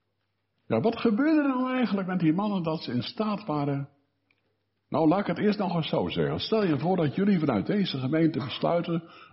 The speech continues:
om elf mensen uit te selecteren, jonge mannen, van, zeggen we, tussen de twintig en de dertig jaar. Dat waren zij ook ongeveer.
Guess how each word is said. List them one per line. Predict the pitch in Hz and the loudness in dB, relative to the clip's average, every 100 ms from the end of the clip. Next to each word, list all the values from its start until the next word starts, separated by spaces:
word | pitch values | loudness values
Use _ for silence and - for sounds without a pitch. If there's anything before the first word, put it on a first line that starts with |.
| - | -2
om | 95 - | -2 0
elf | 233 247 220 165 | 0 2 0 0
mensen | 190 214 - - | 2 2 2 0
uit | 139 185 | 0 0
te | 156 | -2
selecteren, | - 147 123 123 143 139 147 143 95 | 0 2 2 0 2 4 4 2 2
jonge | 80 139 - | 2 4 4
mannen, | 143 180 220 - - - _ _ _ _ | 4 4 2 -2 -12 -20 _ _ _ _
van, | - - - | -6 -6 -6
zeggen | - 82 65 | 0 0 -2
we, | - | -8
tussen | - - - | -6 -6 -4
de | - | -8
twintig | - 165 147 - | -2 -2 -2 -2
en | 78 | -2
de | - | 0
dertig | 98 87 73 78 | 0 -2 -4 0
jaar. | 76 92 190 247 - - | 2 4 2 0 -6 -16
Dat | - | -14
waren | - 50 - | -6 -4 -2
zij | 78 71 | -2 -2
ook | 90 104 | -2 -2
ongeveer. | 107 107 104 139 214 | -2 -2 -2 0 0